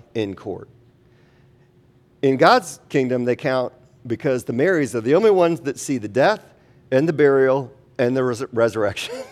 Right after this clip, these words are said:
<laughs> God thinks highly of them. But Joseph wasn't getting anything out of that. Um, I thought about the scenes we get from, like, death row, whether it be through the movies or through news accounts, and who's there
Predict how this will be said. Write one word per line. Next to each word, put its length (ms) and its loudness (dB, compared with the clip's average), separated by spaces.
<laughs> 800 -18
God 280 4
thinks 180 0
highly 380 0
of 160 -14
them. 240 -14
But 480 0
Joseph 380 2
wasn't 260 0
getting 160 0
anything 240 -4
out 160 -6
of 60 -14
that. 180 -18
Um, 320 -14
I 60 4
thought 260 6
about 380 2
the 140 -6
scenes 360 0
we 120 -4
get 260 4
from, 140 -10
like, 180 -2
death 260 2
row, 280 2
whether 240 -2
it 80 -8
be 80 -4
through 160 -8
the 80 -8
movies 500 -2
or 80 -8
through 380 -10
news 320 0
accounts, 520 -6
and 120 -10
who's 280 -4
there 420 -2